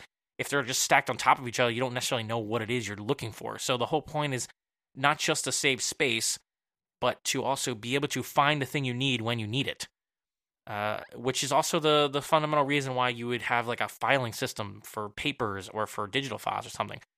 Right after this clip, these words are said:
because you want to find it later without wasting time. That's actually emphasized, I believe, in episode three very well by the, the kids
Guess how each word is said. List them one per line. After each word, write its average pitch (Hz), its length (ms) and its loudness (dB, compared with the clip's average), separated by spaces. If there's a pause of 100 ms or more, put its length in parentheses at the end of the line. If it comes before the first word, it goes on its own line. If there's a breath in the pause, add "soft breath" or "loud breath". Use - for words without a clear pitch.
(200)
because 123 260 -2
you 117 60 -6
want 127 160 -2
to 120 100 -8
find 123 440 -2
it 110 140 -16
later 107 480 -8 (380)
without 110 180 0
wasting 113 360 -4
time. 120 320 -4 (320)
That's 170 160 6
actually - 240 4
emphasized, 131 640 4
I 113 80 0
believe, 117 220 -2
in 117 60 0
episode 113 440 -2
three 120 460 -4 (260)
very 117 200 2
well 113 300 4
by 104 200 -2
the, 101 320 -6
the - 60 -10
kids 120 460 -2